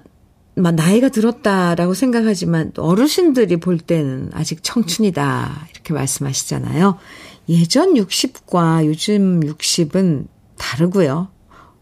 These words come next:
확연히 달라요. 또 예전 칠십과 요즘 칠십은 더 다르죠. <laughs> 그나저나 배드민턴 치면서 이렇게 다양한 분들 만나서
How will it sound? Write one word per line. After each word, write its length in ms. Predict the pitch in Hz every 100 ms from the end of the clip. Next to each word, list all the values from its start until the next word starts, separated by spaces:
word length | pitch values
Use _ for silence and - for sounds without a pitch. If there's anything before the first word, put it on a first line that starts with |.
| _
확연히 380 | - - 233 190
달라요. 560 | 160 - - - 139 147 -
또 140 | 180
예전 280 | 151 180 180
칠십과 600 | - 349 - - 240 185
요즘 260 | 156 190
칠십은 540 | 180 - 262 220 208 202
더 320 | - 175 226
다르죠. 540 | 233 208 185 - 175 170 - - 185 -
<laughs> 400 | 339 320 254 -
그나저나 480 | 202 208 208 190 185
배드민턴 640 | 208 214 214 196 208 190
치면서 720 | - 190 175 165 170 202 302 - -
이렇게 320 | 180 180 190
다양한 500 | 180 - 185 226 277
분들 240 | 277 247 226
만나서 520 | 180 165 160 175